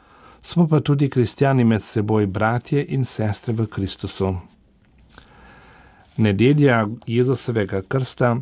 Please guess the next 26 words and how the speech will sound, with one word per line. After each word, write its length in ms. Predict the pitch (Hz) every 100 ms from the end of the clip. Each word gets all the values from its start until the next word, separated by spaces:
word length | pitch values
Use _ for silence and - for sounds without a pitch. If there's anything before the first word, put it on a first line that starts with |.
| - - - - - _ _
naj 160 | 147 175
nas 340 | 151 127 -
popelje 640 | - 113 - 127 139 131
v 300 | 113 110 107 104
evangeljsko 720 | 107 104 104 117 139 - -
dogajanje 520 | 117 98 107 113 113 107
samo, 540 | - 110 101 92 90 - - _ _ _ _ _ _
saj 200 | - 143
bomo 280 | 139 139 127
tako 300 | 131 127 170
razumeli 500 | 151 135 127 139 123
še 200 | - 156
globlji 360 | 131 139 139
pomen 400 | 135 120 120 117 110
svojega 480 | - 135 127 95 85
krsta. 520 | - 82 - 90 90 - _ _ _ _ _ _ _ _ _ -
Ko 120 | 113
razmišljamo 840 | 107 104 127 - 135 113 107 95 -
o 60 | 101
Jezusovem 680 | 101 127 139 104 101 101 98
krstu, 520 | 123 123 - 123 113 - - - _ _
kot 220 | - 123
ga 100 | 120
je 60 | 117
v 40 |
današnjem 600 | 117 110 117 131 - 143